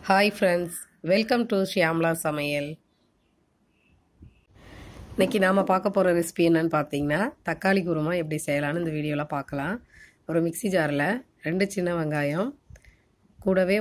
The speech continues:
ஒரு மூணு தக்காளியை இந்த சைஸ்ல cut பண்ணி சேர்த்துக்கோங்க. இதோட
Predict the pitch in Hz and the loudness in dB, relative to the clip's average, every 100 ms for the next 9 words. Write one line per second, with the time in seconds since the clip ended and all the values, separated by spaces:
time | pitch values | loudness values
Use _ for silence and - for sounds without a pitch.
0 | 196 180 175 180 175 151 180 175 165 160 | 2 0 0 -2 -2 -4 -2 0 0 0
1 | 208 156 151 156 - 185 165 156 165 165 | 0 -2 -2 -4 -2 -2 -2 -2 -2 -2
2 | 165 151 156 156 151 156 226 330 _ _ | -4 -8 -6 -4 -2 -2 -2 -4 _ _
3 | _ _ _ _ _ _ _ _ 185 175 | _ _ _ _ _ _ _ _ 0 2
4 | 165 | 2